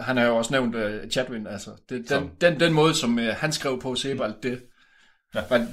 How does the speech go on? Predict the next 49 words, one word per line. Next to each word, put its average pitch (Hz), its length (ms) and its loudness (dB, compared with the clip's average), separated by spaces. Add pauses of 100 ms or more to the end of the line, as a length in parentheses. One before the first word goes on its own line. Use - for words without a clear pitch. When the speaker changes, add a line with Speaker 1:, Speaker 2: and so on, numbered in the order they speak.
(120)
Speaker 1:
direkte, 127 360 4
eller 82 300 -12
ikke - 180 -14
direkte - 280 -10
overtaget, 113 400 0
men 120 120 2
altså, 117 220 0
øh, 147 160 -4
stærkt 190 340 6
inspireret 123 520 2
af 107 220 -2
Chatwins 120 480 -6
Speaker 2:
Ja. 123 60 -6
Speaker 1:
måde 120 140 -6
at 113 60 -6
skrive 120 180 -12
på. 117 100 -20 (560)
Speaker 2:
Fantastisk. - 640 -10
Speaker 1:
Ja, 185 240 6 (140)
så - 180 -6 (220)
Bruce 175 60 -2
Speaker 2:
Men 170 120 2
Speaker 1:
Chatwin, 156 480 0
super 160 240 -2
fed. 127 200 -2 (160)
Speaker 2:
Skulle 147 240 -2
vi 135 60 -2
være, 127 360 10
skulle 131 200 -4
vi 113 80 -2
være 190 420 8
mere 202 160 2
nomader, 190 460 2
tænker 123 180 -8
du? 110 60 -8 (120)
Altså, 160 380 -6 (680)
det 190 80 -12
der 202 120 -4
med 190 100 0
at 175 180 0
kunne, 156 400 2
øh, 131 60 2 (580)
altså, 127 280 0 (720)
have 147 280 6
tre 165 160 0
ting 170 200 -2
i 151 40 -4
tasken, 165 360 -2
altså. 117 160 -8